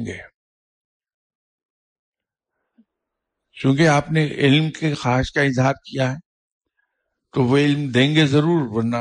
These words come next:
وہ ک-، کنجوس کہلائیں گے، پھر اللہ کے نزدیک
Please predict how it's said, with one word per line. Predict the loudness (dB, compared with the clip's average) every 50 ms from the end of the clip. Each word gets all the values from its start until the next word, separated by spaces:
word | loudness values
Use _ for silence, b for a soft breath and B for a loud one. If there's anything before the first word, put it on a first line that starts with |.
| -8 -10 _ _
وہ | -2 0 0 0
ک-، | 0 -2 -6 -6 -4 0
کنجوس | 0 0 2 2 0 0 -2 -4
کہلائیں | -2 -2 -2 -2 -2 -4 -8 -10
گے، | -12 -14 -14 -14
پھر | -16 -16 -16 _ _ _ _ _ _ _ _ _ _ _ _ _ _ _ _ _ _ _ _ _ _ _ _ -8
اللہ | -2 0 2 2 2 2
کے | 0 -2
نزدیک | -2 -2 -4 -6 -8 -10 -10 -12 -12